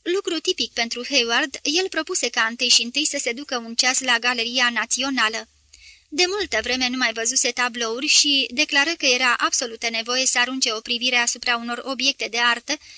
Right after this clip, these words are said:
ca să poată din nou să țină pasul cu viața.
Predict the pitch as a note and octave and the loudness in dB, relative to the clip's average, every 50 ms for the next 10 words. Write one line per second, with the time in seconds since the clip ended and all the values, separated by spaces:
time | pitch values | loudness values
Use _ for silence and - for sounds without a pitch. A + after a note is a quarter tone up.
0 | - - - _ _ - F4 E4+ - D4+ - F4+ F#4 - D4 B3+ C#4 C#4+ D#4+ F4 | -20 -20 -20 _ _ 0 2 2 2 0 0 -2 -2 -2 -2 0 0 -2 -2 -2
1 | D4 - - G3+ - - B3+ A#3+ A3+ - B3 B3 A#3+ - A3+ A3+ - C4+ C4 B3 | -2 -2 -2 -2 -4 -4 -4 -6 -4 -2 0 0 0 -2 -4 -6 -10 -10 -10 -4
2 | A3+ B3 A#3+ A3+ A3+ - A#3 A3+ A3+ | 0 0 2 2 0 -2 -4 -6 -8